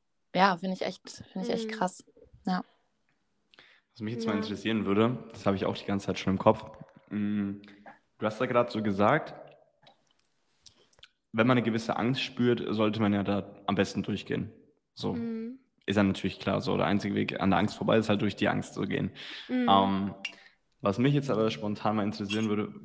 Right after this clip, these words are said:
Speaker 3: wie denkst du darüber? Weil ich glaub, jeder, der in dieser Generation, keine Ahnung, achtzehn vierundzwanzig oder sechzehn vierundzwanzig ist, vom Alter her,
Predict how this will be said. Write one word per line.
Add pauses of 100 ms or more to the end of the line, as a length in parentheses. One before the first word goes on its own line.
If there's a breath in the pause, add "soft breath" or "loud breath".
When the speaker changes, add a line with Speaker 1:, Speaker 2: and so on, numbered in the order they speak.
(100)
Speaker 3:
wie
denkst
du
darüber? (260)
Weil (1000)
ich
glaub,
jeder,
der
in
dieser
Generation,
keine
Ahnung, (120)
achtzehn
vierundzwanzig
oder
sechzehn
vierundzwanzig
ist,
vom
Alter
her,